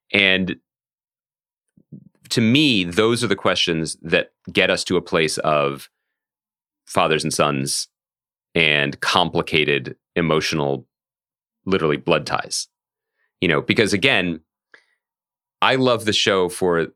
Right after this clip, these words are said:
the fun of it and the ideas of it and the sort of, you know, cultural, pop cultural, real world sketching that it does in really smart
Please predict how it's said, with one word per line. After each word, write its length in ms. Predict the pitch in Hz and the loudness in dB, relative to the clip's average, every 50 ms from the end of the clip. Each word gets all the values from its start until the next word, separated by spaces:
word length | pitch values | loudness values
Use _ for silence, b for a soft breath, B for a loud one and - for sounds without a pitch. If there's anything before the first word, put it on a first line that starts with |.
| _ _ - | _ _ -10
the 120 | 80 90 | -8 -8
fun 260 | - - - 113 107 | -6 -2 0 0 2
of 120 | 104 92 104 | 2 2 2
it 220 | 104 95 98 - - | 0 0 -2 -6 -6
and 100 | 90 90 | -4 -2
the 80 | 87 80 | 0 0
ideas 400 | 80 78 78 95 92 92 82 90 | -2 0 0 2 2 2 2 0
of 80 | 85 87 | 0 0
it 240 | 87 82 - _ _ _ - | 0 0 -2 _ _ _ -4
and 540 | 82 80 78 76 76 76 73 73 73 73 - - | -2 0 0 0 0 0 -2 -2 -4 -8 -10 -12
the 240 | - 78 85 80 76 | -6 -2 0 0 0
sort 240 | - - 87 76 76 | 0 0 -2 0 0
of, 200 | 73 65 - - - - | -2 -4 -6 -12 -12 -8
you 80 | - 80 | -4 -2
know, 220 | 69 65 65 62 _ _ _ _ _ - | -2 -2 -2 -6 _ _ _ _ _ -6
cultural, 720 | - - 107 98 - - 98 87 85 82 80 76 - _ _ _ _ _ - | -2 0 0 0 0 0 0 2 2 2 0 -2 -4 _ _ _ _ _ -2
pop 240 | - 90 90 - - | -2 -2 -2 -2 0
cultural, 380 | - 87 85 - - 85 78 | -2 -2 0 0 0 0 0
real 200 | 78 85 87 85 | 0 0 0 0
world 240 | 82 85 82 78 76 | 2 0 0 0 -2
sketching 500 | - - - 90 82 - - 82 78 76 | -4 -4 -2 -2 0 0 0 0 0 0
that 80 | 73 73 | 0 -2
it 120 | 71 67 | -2 0
does 320 | - 76 73 71 71 69 71 | 0 0 0 0 -2 -4 -6
in 160 | - 82 80 | -6 -4 -2
really 260 | 80 85 82 80 80 | 0 0 0 0 0
smart 460 | - - 85 76 73 71 69 - - | -2 -2 0 0 0 0 0 -2 -6